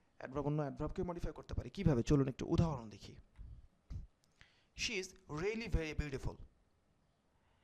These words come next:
একটি বাক্য আমরা দেখতে পাচ্ছি স্ক্রিনে, "She is really very beautiful।" এই বাক্যটিতে আমরা জানি, একটু আগেও আমরা এই ধরনের একটি বাক্য খেয়াল করেছি, বিউটিফুল এই শব্দটি একটি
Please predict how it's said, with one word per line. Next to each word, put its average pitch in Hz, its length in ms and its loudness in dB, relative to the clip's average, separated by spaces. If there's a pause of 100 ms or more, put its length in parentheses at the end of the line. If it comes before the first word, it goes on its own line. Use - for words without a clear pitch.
(120)
একটি 143 220 -10
বাক্য 135 320 -2
আমরা 160 160 -4
দেখতে 127 220 -10
পাচ্ছি 123 240 0
স্ক্রিনে, 131 460 -4 (140)
"She 175 220 0
is - 320 -4
really 190 420 4
very 147 360 0
beautiful।" 139 360 2 (440)
এই 165 80 -4
বাক্যটিতে 208 480 -4
আমরা 165 160 -6
জানি, 143 260 -4 (220)
একটু 147 200 -6
আগেও 139 200 -2
আমরা 147 160 -4
এই 135 40 -10
ধরনের 143 240 -4
একটি - 140 -14
বাক্য 131 240 -6
খেয়াল 185 220 -6
করেছি, 127 380 -8 (500)
বিউটিফুল - 540 -6
এই 156 100 -10
শব্দটি 151 520 -4 (460)
একটি 240 260 -16